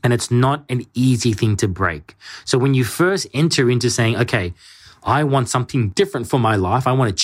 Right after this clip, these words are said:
change," we have to let go of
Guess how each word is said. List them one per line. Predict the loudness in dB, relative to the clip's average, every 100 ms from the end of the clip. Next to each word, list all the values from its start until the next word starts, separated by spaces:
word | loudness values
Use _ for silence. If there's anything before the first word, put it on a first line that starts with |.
| -2
change," | 0 2 2 0 -4 -10 _ -20 -20 _ _
we | 0 0
have | 0 -2 -4
to | 0 2 2 -2 -10 _ _ _ _ _ _ _ _ -10 0
let | 2 0 -2
go | 0 2 2
of | 2 -2